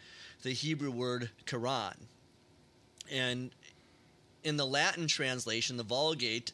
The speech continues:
Jerome used the word cornuta, which can also mean horn. And so we were talking about how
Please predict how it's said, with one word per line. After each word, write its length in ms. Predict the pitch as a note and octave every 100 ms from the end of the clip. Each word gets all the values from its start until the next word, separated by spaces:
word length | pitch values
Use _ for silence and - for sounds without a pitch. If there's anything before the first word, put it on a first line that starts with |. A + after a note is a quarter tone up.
| C3+
Jerome 640 | A2+ A#2+ B2 D3 C#3+ C#3 C#3
used 380 | A#2 B2+ C3 B2
the 80 | A#2+
word 320 | A2 A2+ A#2 - - -
cornuta, 540 | - D3+ C#3+ G#3 B2 - - - - - - -
which 380 | A2+ A#2 -
can 180 | - B2
also 300 | A2+ A#2 -
mean 340 | A#2 A2+ A2+ A2 - - -
horn. 480 | - F#3 C3 - - - - - - - - C3
And 200 | B2+ B2+
so 300 | C#3+ C3+ -
we 160 | C3+ C3+
were 80 | B2+
talking 420 | D3+ C#3+ D#3 C#3
about 320 | B2 A#2+ A#2
how 460 | A2+ A#2+ A#2+ A#2